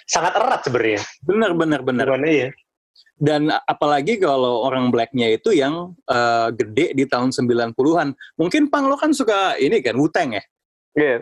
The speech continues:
Speaker 3: Oh iya, Wu-Tang tuh suka film kungfu kan
Speaker 2: Kungfu,
Speaker 3: mereka?
Speaker 2: iya. Nah, jadi seiring
Speaker 3: Iya.
Speaker 2: dengan jalannya waktu,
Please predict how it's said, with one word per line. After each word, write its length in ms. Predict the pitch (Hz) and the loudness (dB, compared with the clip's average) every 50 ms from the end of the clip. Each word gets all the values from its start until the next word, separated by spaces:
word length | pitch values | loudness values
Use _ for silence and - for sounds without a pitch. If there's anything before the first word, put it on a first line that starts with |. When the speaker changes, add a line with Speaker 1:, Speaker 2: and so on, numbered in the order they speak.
| - | -2
Speaker 3:
Oh 100 | _ 180 | _ 0
iya, 140 | 185 202 180 | 2 2 2
Wu-Tang 320 | 160 160 - 240 226 254 302 | 2 2 0 0 0 0 0
tuh 80 | 294 | 0
suka 320 | 247 160 147 147 143 139 113 - - _ _ | 0 0 2 2 2 2 0 -2 -8 _ _
film 240 | _ - 165 165 156 | _ -2 -2 0 0
kungfu 240 | 214 262 262 - - | 0 0 0 0 0
kan 140 | - 131 - | 0 2 0
Speaker 2:
Kungfu, 80 | 311 127 | 2 2
Speaker 3:
mereka? 320 | 120 - - - - - 180 202 | 2 2 2 2 2 2 2 2
Speaker 2:
iya. 280 | 208 - 196 175 165 160 156 147 | 2 4 4 2 2 2 2 0
Nah, 220 | 131 127 123 117 113 | 0 0 0 0 0
jadi 180 | 117 123 147 | 0 0 0
seiring 380 | 220 - 202 170 160 139 - 151 | 0 2 2 0 2 2 0 0
Speaker 3:
Iya. 80 | 135 | 0
Speaker 2:
dengan 160 | 135 139 139 139 | -2 -2 -2 0
jalannya 360 | 135 139 135 135 135 135 135 123 | 0 2 2 2 2 2 0 0
waktu, 340 | 120 117 - - - 233 | 0 0 -2 -2 -2 0